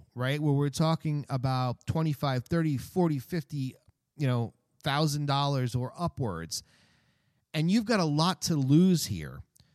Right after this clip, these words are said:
then it might make sense to retain an attorney for the limited purpose, like you said,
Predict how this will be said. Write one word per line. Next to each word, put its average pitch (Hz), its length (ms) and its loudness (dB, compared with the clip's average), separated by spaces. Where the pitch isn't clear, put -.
then 151 220 0
it 190 100 -4
might 180 180 -2
make 170 280 0
sense 147 480 0
to - 180 -2
retain 131 540 0
an 185 80 2
attorney 127 440 2
for 113 140 -4
the 104 80 0
limited 110 500 0
purpose, 117 420 -4
like 101 200 -6
you 117 100 -6
said, 117 460 -4